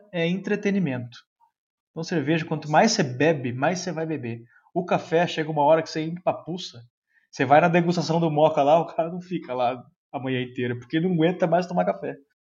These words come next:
Então, a gente não conseguiu ir, mas espero chegar nessa complexidade, nesse volume de vendas.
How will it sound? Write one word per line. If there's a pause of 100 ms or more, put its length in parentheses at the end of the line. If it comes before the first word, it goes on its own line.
(920)
Então,
a
gente
não
conseguiu
ir,
mas
espero
chegar
nessa
complexidade,
nesse (240)
volume
de
vendas.